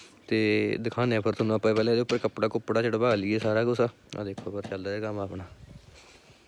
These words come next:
ਲਓ ਜੀ ਮਿੱਤਰੋ, ਆਪਾਂ ਕਰਵਾ ਲਿਆ ਸੀ ਆਹ ਤਿਆਰ ਆਪਣੀ ਆਹ ਫਰੇਮ ਜਿਹਾ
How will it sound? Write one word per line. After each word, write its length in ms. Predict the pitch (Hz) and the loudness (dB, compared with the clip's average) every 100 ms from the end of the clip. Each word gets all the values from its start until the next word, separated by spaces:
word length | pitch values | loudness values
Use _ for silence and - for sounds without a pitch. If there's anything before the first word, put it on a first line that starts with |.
| _ _ _ _ _ _ - - - - - _ _ _ _ _ _ - _ _ _ _ - - - - - _ - - - - - | _ _ _ _ _ _ -20 -20 -20 -20 -20 _ _ _ _ _ _ -20 _ _ _ _ -20 -20 -20 -20 -20 _ -20 -20 -20 -20 -10
ਲਓ 240 | 107 123 131 | -2 0 2
ਜੀ 120 | 139 | 2
ਮਿੱਤਰੋ, 320 | 135 - 139 135 117 - - - - - | 0 -2 -2 -2 -6 -16 -20 -20 -18 -10
ਆਪਾਂ 220 | 131 131 | -4 -2
ਕਰਵਾ 380 | 123 127 123 127 | 0 2 4 2
ਲਿਆ 180 | 123 135 | 2 0
ਸੀ 140 | 131 | 0
ਆਹ 160 | 127 123 | 0 -2
ਤਿਆਰ 280 | 120 117 113 | -2 -2 0
ਆਪਣੀ 360 | 113 113 113 117 | -2 -2 -4 -4
ਆਹ 140 | 120 | -4
ਫਰੇਮ 320 | 123 127 117 | -2 -2 0
ਜਿਹਾ 140 | 113 | -2